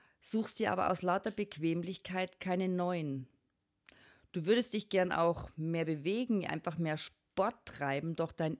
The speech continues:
innerer Schweinehund hält dich immer wieder davon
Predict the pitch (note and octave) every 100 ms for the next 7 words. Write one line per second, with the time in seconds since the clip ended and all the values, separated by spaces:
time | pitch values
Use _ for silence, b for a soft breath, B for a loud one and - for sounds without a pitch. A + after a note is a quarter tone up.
0 | - A3 A#3+ A#3 A3 G#3+ E3+ D#3 F3 G3+
1 | F3 C#3+ E3+ F#3+ - - - E3 E3+ F#3
2 | - _ - G#3 G#3 F#3 F#3 F3 E3+ -
3 | E3 D#3+ D#3+